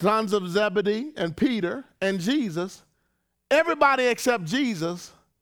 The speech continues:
laughed. They mocked him, like, "Dude,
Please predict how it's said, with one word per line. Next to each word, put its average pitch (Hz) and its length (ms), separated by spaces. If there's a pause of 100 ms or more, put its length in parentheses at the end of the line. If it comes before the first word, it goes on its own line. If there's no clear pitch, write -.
(200)
laughed. 196 760 (1000)
They 247 120
mocked 320 420
him, 135 280
like, 151 300
"Dude, 175 400